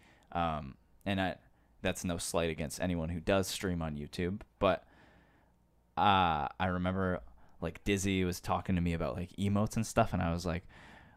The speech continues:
like, <laughs> I was like, "Why would I pay for emotes?" And then I was like, "Oh, wait, it's like, again, it's like a concert.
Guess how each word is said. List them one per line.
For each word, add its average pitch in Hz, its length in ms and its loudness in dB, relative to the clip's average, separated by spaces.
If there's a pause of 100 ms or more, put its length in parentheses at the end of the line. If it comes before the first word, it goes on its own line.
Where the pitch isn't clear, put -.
like, 90 420 -2
<laughs> - 60 -6
I - 140 4 (960)
was - 120 -4
like, 92 140 -6
"Why - 180 -6
would 151 120 -2
I 139 80 0
pay 101 300 4
for 95 200 -6
emotes?" - 720 -2 (320)
And 131 160 8
then 160 120 12
I 143 120 12
was 139 120 10
like, 139 240 8
"Oh, 170 200 12
wait, 143 520 12 (100)
it's 127 220 2
like, 143 320 8 (560)
again, 160 380 12
it's 120 140 2
like 151 160 6
a 160 60 8
concert. 139 680 8